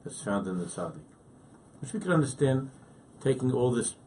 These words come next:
away for a moment, the, the inyan of Gilgulim, which I, I believe in a million percent, and it's all true in Metzias, but psychologically we can understand that as well. That kind of jealousy, that kind of hatred, that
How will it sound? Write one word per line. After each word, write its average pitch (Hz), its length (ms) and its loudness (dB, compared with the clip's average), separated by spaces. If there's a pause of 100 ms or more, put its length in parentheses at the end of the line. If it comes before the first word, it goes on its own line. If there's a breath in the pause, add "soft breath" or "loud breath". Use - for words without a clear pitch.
(1200)
away 113 260 2
for 113 140 -2
a 117 40 -4
moment, 127 360 2
the, 95 280 -2
the 90 160 -6
inyan 104 300 0
of 95 80 -6
Gilgulim, 104 380 2
which 90 180 -6
I, - 440 -10
I - 20 -4
believe 98 260 -2
in 101 100 2
a 92 40 -4
million 95 260 -4
percent, 120 380 -6
and 107 100 -4
it's 82 100 -10
all 87 140 -4
true 127 360 0
in 98 80 -8
Metzias, 117 480 -2
but 104 200 -4 (580 loud breath)
psychologically 147 680 0
we 131 80 -4
can 135 120 -2
understand - 400 -6
that - 100 -8
as 55 140 -10
well. - 200 -12 (960)
That - 140 -8
kind 104 200 -2
of 101 100 0
jealousy, 98 540 -2
that 87 160 -10
kind 95 200 -10
of 92 120 -12
hatred, 92 460 -6
that 87 120 -10